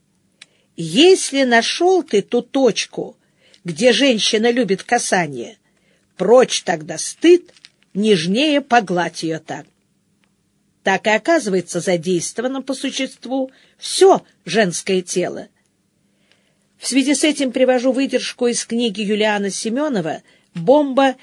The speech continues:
для господина председателя». Пожилой прокурор Берг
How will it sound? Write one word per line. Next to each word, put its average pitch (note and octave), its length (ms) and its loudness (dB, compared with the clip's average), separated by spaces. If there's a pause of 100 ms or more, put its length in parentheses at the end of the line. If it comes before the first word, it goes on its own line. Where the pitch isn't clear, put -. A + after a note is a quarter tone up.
(140)
для G3 160 0
господина A#3 560 0
председателя». G3+ 920 -6 (720)
Пожилой A#3+ 460 4
прокурор A#3 560 4
Берг D4 500 0